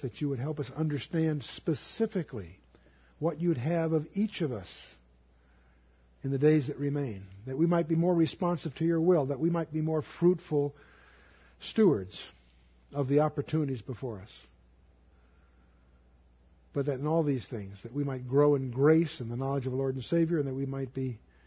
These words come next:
pleasing in your sight. As we commit ourselves this night without any reservation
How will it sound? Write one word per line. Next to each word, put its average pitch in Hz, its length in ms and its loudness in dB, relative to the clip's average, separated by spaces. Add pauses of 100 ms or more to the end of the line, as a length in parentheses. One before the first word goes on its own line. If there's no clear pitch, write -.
(520)
pleasing 120 360 0
in 120 80 -6
your 120 120 -8
sight. 104 300 -6
As 104 100 -6
we 214 380 6 (1080)
commit 175 240 2
ourselves 160 600 0
this 170 260 -2
night 160 340 -4 (120)
without 143 260 0
any 180 140 0
reservation 147 600 -2